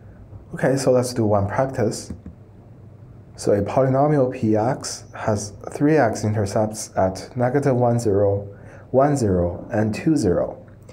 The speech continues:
And the y-intercept of the polynomial is zero, four. The graph below is the polynomial. Find the equation of the polynomial. So as we know the x-intercepts,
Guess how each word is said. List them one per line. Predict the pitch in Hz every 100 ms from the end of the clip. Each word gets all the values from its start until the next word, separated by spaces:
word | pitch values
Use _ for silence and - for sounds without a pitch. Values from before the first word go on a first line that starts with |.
| - - - - -
And | 107 107
the | 98
y-intercept | 104 139 180 170 143 135 123 -
of | 107 104
the | 98
polynomial | 98 107 98 98 98 95 82
is | 90
zero, | 90 90 98
four. | 117 - 143 95 - - - - - - - - -
The | 104
graph | 101 127 131
below | 120 104 110 120 131
is | 101 107
the | 95
polynomial. | - 95 92 101 110 95 - - - - -
Find | - 127 139
the | 127
equation | 95 - 139 139 110
of | 95 95
the | 92
polynomial. | - 90 87 82 82 80 - - - - - - - - - - - - - - - - - - - - -
So | - 139
as | 139
we | 135
know | 123 131 139 165
the | - -
x-intercepts, | 120 - 147 151 123 113 107 - -